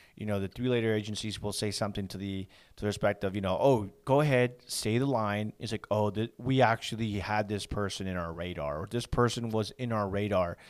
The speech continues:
Uh, we, we had seen the social media posts. We were aware that this person was disturbed. We might have even investigated a bit and see that, you know, this person was making threats online, or he was posting things like, you know, in regards to creating or, or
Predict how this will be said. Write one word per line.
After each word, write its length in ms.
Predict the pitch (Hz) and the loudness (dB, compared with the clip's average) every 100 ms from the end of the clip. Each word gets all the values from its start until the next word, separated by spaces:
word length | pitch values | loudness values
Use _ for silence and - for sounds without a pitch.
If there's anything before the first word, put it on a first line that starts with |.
| - - - - | -20 -20 -20 -6
Uh, 220 | 95 95 | 0 2
we, 280 | 95 110 110 | 0 -2 -4
we 180 | 110 110 | -4 0
had 200 | 98 98 | 0 0
seen 380 | - - 147 143 | -2 2 2 2
the 80 | 123 | 2
social 360 | 127 127 - | 0 0 0
media 240 | 123 123 123 | -2 0 0
posts. 400 | - 123 120 - | 2 2 0 -4
We 100 | 113 | -6
were 160 | 107 104 | 0 0
aware 400 | 98 110 120 123 | 2 4 6 6
that 140 | 110 | 4
this 140 | 113 110 | 0 -2
person 340 | 117 113 110 | -2 -2 -4
was 160 | 104 - | -6 -6
disturbed. 640 | 98 - 107 107 104 104 - - - | -10 -2 2 2 0 -4 -20 -20 -14
We 160 | 104 104 | -6 -2
might 240 | 107 117 | 2 2
have 120 | 117 | 2
even 360 | 110 110 107 101 - - | -2 0 0 -2 -8 -8
investigated 800 | - 117 120 120 - 113 117 113 | -4 4 6 6 4 -2 0 0
a 60 | 107 | 0
bit 240 | 101 113 | 0 -2
and 140 | 107 98 | -2 -6
see 220 | - 117 | -6 -2
that, 260 | 107 101 - | 0 -2 -4
you 80 | 107 | -6
know, 160 | 95 | -4
this 180 | 92 104 | -4 -6
person 320 | - 107 - | -4 -4 -4
was 160 | 104 104 | -6 -6
making 360 | 110 104 98 95 | -6 -6 -8 -4
threats 320 | 107 104 - | 2 2 2
online, 640 | 98 95 110 147 147 139 117 | -2 0 4 6 4 0 -2
or 40 | |
he 140 | 101 | -4
was 180 | 98 98 | -6 -4
posting 440 | - 117 113 107 104 | -2 -2 -2 -6 -6
things 340 | 117 113 110 | -6 -4 -2
like, 220 | 95 101 - - - - - | -2 -4 -8 -20 -20 -18 -2
you 60 | |
know, 120 | 110 | 0
in 60 | 104 | 2
regards 440 | 104 107 107 110 - | 0 6 6 6 2
to 200 | 110 104 | 0 0
creating 640 | - 117 117 113 113 110 | -2 0 0 0 -4 -4
or, 160 | 104 104 | -2 0
or 260 | 98 92 | -2 -6